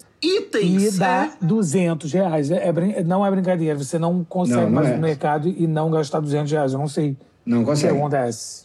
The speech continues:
Speaker 1: E aí, gente, eu chego na frente da, da moça que tá fazendo a, tá passando a operadora de caixa, eu começo a falar, falar, falar e falo, falo da política, falo de tudo, falo não sei o quê.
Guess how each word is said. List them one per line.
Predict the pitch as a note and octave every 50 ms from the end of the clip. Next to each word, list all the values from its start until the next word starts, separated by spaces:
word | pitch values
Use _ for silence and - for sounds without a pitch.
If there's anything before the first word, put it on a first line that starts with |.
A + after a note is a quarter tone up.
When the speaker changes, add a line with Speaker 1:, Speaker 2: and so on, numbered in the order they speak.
| _
Speaker 1:
E | - G3 G#3+
aí, | G#3 G3+ A#3
gente, | G#3 G#3+ G#3+ G#3 A3+
eu | G3
chego | - - A3 G3+ G#3
na | G#3 G3
frente | F#3+ - G3+ F#3+ F#3 F#3 -
da, | F3 E3+ D#3+
da | D#3 D3+ D3+
moça | D3+ D#3 D#3+ D#3 - E3+
que | - -
tá | D3+ D3+
fazendo | - D#3 C#3+ E3 D#3 D3+
a, | D3
tá | D3 - - - - D3
passando | C#3+ D3 C3+ - - F3+ F3
a | E3+ D#3+ D3 D3
operadora | C#3+ - D#3 D3+ D3 C#3+ D#3 D3
de | - -
caixa, | - - F3+ F3+ F3 F3+
eu | F3
começo | D#3+ F#3 F#3+ F#3+ -
a |
falar, | - - F3 D#3+ D#3+ D#3+ D#3+
falar, | D#3 - E3+ D#3+ D#3 D#3+
falar | D#3 - D#3+ D#3 D3+ D#3+
e | D#3
falo, | D#3 - - D3+ D3+ D3+
falo | D3 - D#3 D#3+
da | D#3+ D#3
política, | - D#3+ D#3 D#3 D3+ D3+ - D#3
falo | - - D#3+ D#3+
de | D3+ D#3
tudo, | D#3 D#3 D#3+ D3+ -
falo | E3+ D#3 D#3
não | D#3+
sei | - -
o | D#3+
quê. | F#3 E3+ E3+